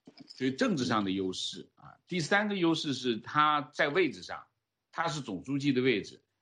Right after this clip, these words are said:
他这个权力是非常的大，他有现实的权力。所以从这三个角度来说呢，他有登顶，就所谓登顶的这个条件，<clears throat> 但是现在的情况是，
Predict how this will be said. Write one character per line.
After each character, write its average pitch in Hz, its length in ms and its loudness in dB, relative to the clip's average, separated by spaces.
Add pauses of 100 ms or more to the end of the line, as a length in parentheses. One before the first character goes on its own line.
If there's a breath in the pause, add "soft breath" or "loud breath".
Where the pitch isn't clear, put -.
(300 soft breath)
他 214 240 2
这 208 80 -4
个 180 80 0
权 104 300 -2
力 120 100 4
是 101 140 -6
非 113 140 -6
常 95 180 -6
的 82 80 -8
大， 78 360 -6
他 185 140 2
有 131 120 4
现 180 300 0
实 95 180 -6
的 95 120 -6
权 69 240 -16
力。 71 160 -20 (580 soft breath)
所 214 140 0
以 196 60 0
从 151 200 2
这 185 140 8
三 220 260 2
个 202 80 -2
角 95 220 0
度 127 160 -2
来 110 200 2
说 127 220 -2
呢， 104 280 0 (600)
他 208 380 2
有 117 300 2
登 175 280 0
顶， 95 200 0
就 139 180 0
所 110 160 -2
谓 123 160 6
登 185 300 0
顶 127 180 0
的 101 140 -6
这 123 100 -4
个 113 140 0
条 - 260 -8
件， 147 380 0 (260)
<clears throat> 175 320 2
但 190 160 4
是 160 200 0
现 185 180 0
在 165 100 2
的 139 120 2
情 123 200 2
况 135 240 4
是， 110 420 -2